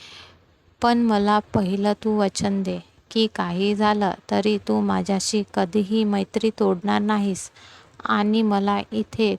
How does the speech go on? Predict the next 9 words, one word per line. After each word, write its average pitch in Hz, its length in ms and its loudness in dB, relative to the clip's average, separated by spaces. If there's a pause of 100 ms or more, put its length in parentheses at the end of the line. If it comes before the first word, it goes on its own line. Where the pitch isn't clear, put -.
तू 220 200 0
जशी 185 440 -2
रोज 214 400 0
भेटत 196 440 -2
असतेस - 500 -4 (440)
तशीच 208 420 0
रोज 208 280 0
भेटत 190 400 -2
राहशील." 214 480 0